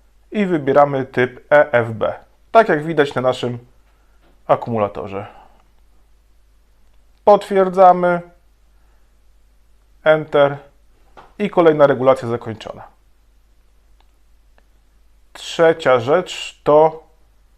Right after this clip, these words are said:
kodowanie producenta akumulatora.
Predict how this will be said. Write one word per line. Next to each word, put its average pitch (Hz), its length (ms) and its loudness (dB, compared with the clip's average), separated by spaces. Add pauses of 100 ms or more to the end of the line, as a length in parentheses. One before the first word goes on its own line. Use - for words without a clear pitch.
(720)
kodowanie 151 680 2 (160)
producenta 135 1040 2
akumulatora. 113 800 -4